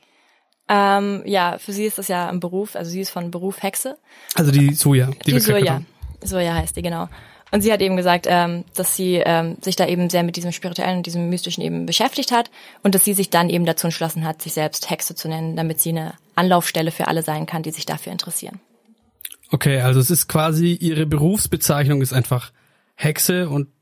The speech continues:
Speaker 2: dadurch vielleicht auch bestimmt so, weil's, glaub ich, viele Leute triggert, der Begriff, so eine Art Marketingnummer.
Speaker 1: Ja, ich glaub schon. Also, ähm,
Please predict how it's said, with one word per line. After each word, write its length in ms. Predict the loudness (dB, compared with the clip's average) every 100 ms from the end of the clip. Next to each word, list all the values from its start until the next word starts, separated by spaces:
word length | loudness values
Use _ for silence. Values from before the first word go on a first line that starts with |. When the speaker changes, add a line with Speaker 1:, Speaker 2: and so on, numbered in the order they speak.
| _ _ -2
Speaker 2:
dadurch 400 | 2 4 2 2
vielleicht 340 | 2 4 2
auch 120 | 0
bestimmt 400 | -2 -2 2 2
so, 200 | 2 2 4
weil's, 480 | 2 0 -8 -16 _ -10
glaub 140 | 0 2
ich, 80 | 4
viele 160 | 2
Leute 240 | 2 0 0
triggert, 460 | 0 2 0 0
der 80 | 0
Begriff, 340 | 2 2 2
so 100 | 2
eine 300 | 0 0 0
Art 340 | 0 0 -4 -2
Marketingnummer. 1300 | 2 4 4 2 2 0 -4 _ _ 0 4 4 2 -4 _ -2
Speaker 1:
Ja, 300 | 2 4 2
ich 140 | 0
glaub 180 | 0 0
schon. 240 | 2 2
Also, 340 | 2 0 -2 -4 -10 _ _ -2
ähm, 460 | 2 4 2 -2